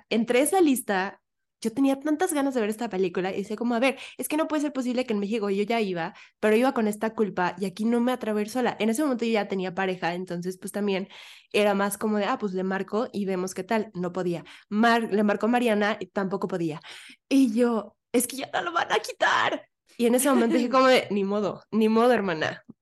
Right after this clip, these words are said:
Speaker 1: Yanaí, <laughs> you take Yanaí al cine". Me acuerdo que llegué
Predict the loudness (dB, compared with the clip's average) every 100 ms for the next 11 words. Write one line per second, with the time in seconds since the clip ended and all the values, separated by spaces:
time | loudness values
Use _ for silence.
0 | _ 0 2 2 2 2 0 -2 -6 -4
1 | -4 -4 _ _ -10 -8 -6 0 0 2
2 | 2 2 0 0 2 4 4 4 2 2
3 | 2 2 2 -2 -2 -6 -12 -20 -6 0
4 | 0 2 2 2 2 2 2 2 2 -2